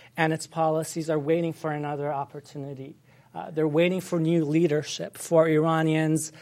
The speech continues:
uh, to come and show them the way out of, uh, this crisis they're facing. And today, the Green Movement's leadership is under house arrest.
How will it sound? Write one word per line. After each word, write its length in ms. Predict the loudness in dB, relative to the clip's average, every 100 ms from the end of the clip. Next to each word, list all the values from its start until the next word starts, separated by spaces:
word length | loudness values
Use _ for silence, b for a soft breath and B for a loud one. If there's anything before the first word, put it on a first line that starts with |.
| B B
uh, 280 | -2 0 -2 -6
to 100 | -12
come 400 | -12 -4 -2 -2 -2
and 280 | -4 -4 -4
show 280 | -2 0 2
them 220 | 2 0
the 100 | -2
way 260 | 0 0 0
out 400 | 0 0 0 -2 B B B -4
of, 400 | 2 4 2 0 -8 B -6
uh, 160 | -4
this 220 | 0 0
crisis 460 | 0 0 0 0 -6
they're 180 | -8 -8
facing. 540 | -8 -8 -8 -8 -2
And 160 | 0 -2 b b
today, 420 | -6 2 4 4
the 140 | 2 0
Green 340 | 2 2 2
Movement's 480 | 2 2 0 -2 0
leadership 460 | 2 4 2 -2 -4
is 100 | -4
under 240 | -4 -4
house 380 | -4 -6 -6 -6
arrest. 640 | -4 -4 -4 -6 -12 -12